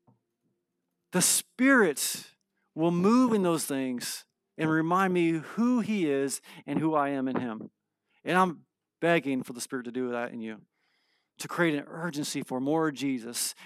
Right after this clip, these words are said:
And as we want more Jesus, we start seeing others who need more of Jesus. And I'm asking the Spirit to break our hearts.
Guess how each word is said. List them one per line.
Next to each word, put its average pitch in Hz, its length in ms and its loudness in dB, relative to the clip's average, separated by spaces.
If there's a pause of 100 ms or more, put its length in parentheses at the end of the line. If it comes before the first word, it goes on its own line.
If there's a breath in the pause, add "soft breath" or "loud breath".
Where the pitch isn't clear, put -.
And 151 140 0
as 170 160 4
we 170 80 2
want 170 240 2
more 175 240 4
Jesus, 151 260 -2
we 147 80 -6
start 175 260 -2
seeing 185 280 0
others 175 400 0
who 170 100 0
need 165 220 0
more 156 180 2
of 143 80 -2
Jesus. 123 560 -8 (880)
And 143 80 -2
I'm 185 80 2
asking 156 220 0
the 131 40 -6
Spirit 143 200 -4
to 120 60 -14
break 135 180 -4
our 131 80 -4
hearts. 117 360 -10